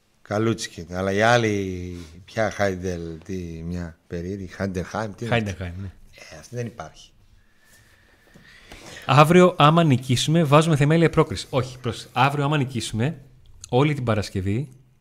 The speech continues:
Speaker 2: στο ηλεκτρονικό κατάστημα ή παύλα σοφός τελεία τζι άρ, που είναι ένας από τους υποστηρικτές μας, θα έχετε όλη έκπτωση είκοσι πέντε τοις εκατό. Καταλάβατε;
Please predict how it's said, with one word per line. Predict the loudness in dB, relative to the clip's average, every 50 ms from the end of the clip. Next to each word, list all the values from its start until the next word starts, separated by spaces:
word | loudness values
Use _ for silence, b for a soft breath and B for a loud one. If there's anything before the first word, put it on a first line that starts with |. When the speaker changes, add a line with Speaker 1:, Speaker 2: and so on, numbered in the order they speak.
| _ _ _ _ _ _ _ _ _ _ _
Speaker 2:
στο | _ -14 -4 -2 -2
ηλεκτρονικό | -2 0 -2 -4 -4 -4 -2
κατάστημα | -2 -2 0 0 -2 -2 -2 -2 -2 -2
ή | -2
παύλα | -2 0 0 0 0 -2
σοφός | -4 -6 -10 -8 -6 -6 -6
τελεία | -4 -4 -4 -2 -2 -4
τζι | -2 -2 -2 -2
άρ, | -2 -4 -6 -10 -18 b b b b b b b b b b _
που | -4 -2
είναι | -2 -2
ένας | 0 -2 -4 -4
από | -6
τους | -14 -20
υποστηρικτές | -14 -10 -8 -8 -8 -6 -8 -8 -8 -4 -4 -4 -4
μας, | -4 -6 -8 -8 -10 -14 b b b b b
θα | -4 -2
έχετε | -2 -2 -2 -2 -2
όλη | 0 0 0
έκπτωση | 0 -2 -4 -6 -6 -6 -8 -8
είκοσι | -8 -10 -8 -8 -8 -8 -8 -4
πέντε | -4 -2 -2 -2
τοις | -4 -4
εκατό. | -4 -4 -4 -4 -6 -6 -8 -14 _ _ _ _ _ _ _ _ _ _ _ _ _ _ _ _ _ _ _ _ _ _ _ _ _ _ -20
Καταλάβατε; | -10 -4 -2 0 0 2 2 2 0 0 -2 -2